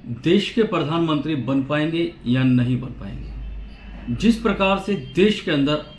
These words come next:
आंदोलन हो रहे हैं, विपक्ष एकजुट होकर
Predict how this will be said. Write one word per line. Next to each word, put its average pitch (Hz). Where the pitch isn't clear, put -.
आंदोलन 160
हो 175
रहे 170
हैं, 170
विपक्ष 185
एकजुट 196
होकर -